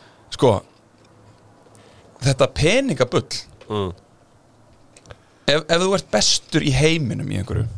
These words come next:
Speaker 2: Mm.
Speaker 1: þá færðu bara að borga eftir því.
Speaker 2: Já.
Speaker 1: Ok, þannig að þú ert komin á þann stað, þú ert að fá borgað eftir því og færð þessa seðla, að, by-, já, he-, býttu, þannig að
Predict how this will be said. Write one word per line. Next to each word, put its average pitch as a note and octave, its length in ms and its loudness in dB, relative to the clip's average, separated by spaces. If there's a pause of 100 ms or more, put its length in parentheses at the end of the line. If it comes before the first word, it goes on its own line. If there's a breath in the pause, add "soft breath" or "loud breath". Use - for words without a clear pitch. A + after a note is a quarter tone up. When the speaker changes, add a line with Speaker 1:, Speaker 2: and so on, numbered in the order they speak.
Speaker 2:
Mm. E2+ 260 -6 (160)
Speaker 1:
þá A#2+ 140 2
færðu C3+ 200 4
bara B2 100 2
að - 40 -6
borga A#2+ 280 2
eftir - 180 -6
því. G2+ 140 -8 (220)
Speaker 2:
Já. G2 120 2 (540)
Speaker 1:
Ok, - 160 -4 (380 loud breath)
þannig G#2+ 120 0
að - 20 4
þú C3 100 4
ert - 60 -14
komin F3+ 240 2
á D3+ 80 0
þann D#3+ 120 0
stað, G#2+ 240 2
þú A#2 40 4
ert A#2+ 120 0
að B2 80 4
fá A#2+ 80 0
borgað D#3 400 2
eftir C#3+ 260 0
því G#2+ 180 -10 (180)
og A#2+ 60 -8
færð C3+ 220 4
þessa B2 160 2
seðla, A2 380 2 (800 soft breath)
að, B2 180 6 (1000)
by-, D3 120 0 (340)
já, F3+ 140 6 (160)
he-, - 220 0 (140)
býttu, A#2+ 180 -4
þannig A#2+ 220 2
að C3+ 140 2